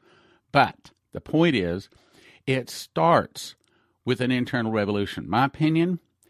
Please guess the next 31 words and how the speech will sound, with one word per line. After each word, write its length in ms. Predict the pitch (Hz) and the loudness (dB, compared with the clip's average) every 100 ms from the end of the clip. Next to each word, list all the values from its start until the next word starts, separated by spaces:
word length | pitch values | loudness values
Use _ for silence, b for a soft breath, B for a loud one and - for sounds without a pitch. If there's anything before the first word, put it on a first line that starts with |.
| b b b - | b b b -6
the 260 | 101 160 | 0 0
thing 440 | 185 - 95 - - _ _ - | 0 -2 -4 -6 -20 _ _ -12
that 240 | 101 120 107 | -6 -6 -8
starts 600 | - - 151 151 - - | -4 2 2 2 -8 -6
that 180 | 110 107 | -4 -2
internal 680 | 135 143 135 139 135 135 - | 0 -2 -2 -4 -2 -4 -6
revolution 760 | 104 120 135 117 104 113 104 101 b b b b | -4 0 0 0 -2 -4 -6 -6 b b b b
is 360 | 107 101 104 - - | -2 0 -2 -10 -10
the 220 | 98 101 | -4 -2
election 520 | 110 95 - 95 95 | -2 -2 -4 -4 -4
of 160 | 92 87 | -6 -8
twenty 280 | 98 87 92 | -6 -4 -4
twenty. 380 | - 117 87 - _ _ | -2 -2 -2 -8 _ _
Now 140 | 82 82 | -8 -6
let's 160 | 82 | -6
go 140 | 110 101 | -2 -2
on. 200 | 85 - _ _ b b b b b | -2 -8 _ _ b b b b b
So 160 | - 151 | 0 2
he 60 | |
says, 240 | 147 151 156 | 4 4 4
"Over 140 | 156 | 2
the 80 | 143 | 0
past 440 | - 180 185 175 | -2 2 2 2
four 220 | - 175 | 0 0
days, 360 | 147 110 107 110 | 2 2 2 0
there 100 | 123 | -4
have 140 | 117 | -2
been 260 | 127 120 127 | -2 -2 0
massive 640 | 160 185 165 - 76 67 _ _ _ | 2 2 2 -2 -6 -8 _ _ _
troop 280 | - 107 - | -4 -4 -2
movements 560 | 92 85 123 127 - | -2 0 -2 -2 -10